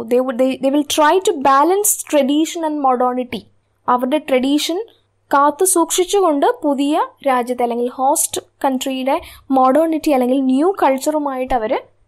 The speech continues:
അഡ്ജസ്റ്റഡ് ആയി പോകാൻ അല്ലെങ്കിൽ അഡാപ്റ്റഡ് ആയി പോകാനായിട്ടൊരു ശ്രമം അവരുടെ ഭാഗത്തുനിന്നുണ്ടാകും.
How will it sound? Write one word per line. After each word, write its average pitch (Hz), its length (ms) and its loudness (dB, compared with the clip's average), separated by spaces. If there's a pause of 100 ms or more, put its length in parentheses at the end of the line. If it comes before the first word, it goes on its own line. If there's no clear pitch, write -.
(200)
അഡ്ജസ്റ്റഡ് 320 640 0
ആയി 262 140 4
പോകാൻ 233 260 -4
അല്ലെങ്കിൽ 240 240 -4
അഡാപ്റ്റഡ് 285 400 2
ആയി 277 140 2
പോകാനായിട്ടൊരു 233 680 -2 (140)
ശ്രമം 269 500 0
അവരുടെ 247 280 0
ഭാഗത്തുനിന്നുണ്ടാകും. 214 720 -6